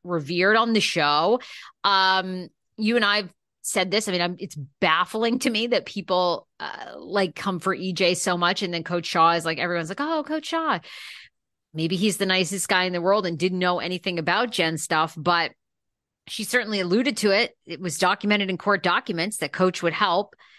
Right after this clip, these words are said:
Um, I don't know, you know, but a lot can change. Like,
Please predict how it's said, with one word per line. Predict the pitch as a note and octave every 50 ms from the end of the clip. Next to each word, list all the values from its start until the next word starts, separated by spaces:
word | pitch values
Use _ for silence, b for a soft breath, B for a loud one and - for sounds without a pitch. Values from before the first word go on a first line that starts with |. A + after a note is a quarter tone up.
| b b b b b _ _ _ -
Um, | F#3 F#3 F#3 F#3 F3+ F3+ F3+ F3+ F3+ F3+ F3+ F3+ F3+ F3+ E3 - _ _ _ _ _ _ _ _ _ _ _ _ _ _ _ _ _ - - -
I | F3 G#3 A#3
don't | C4 C#4
know, | D4 E4+ F4+ B3 F#3
you | F#3 G3+
know, | G3+ G3 G3 G#3+ A#3+
but | G3 C4 A#3+ A#3 G#3 - _ _ _ _ _
a | - B3+
lot | A#3+ B3+ B3+ B3+ D4+ -
can | - F4 E4
change. | - - C#4 E4 A4 E4 F#3 D#3+ -
Like, | G#3 F#3+ F#3 -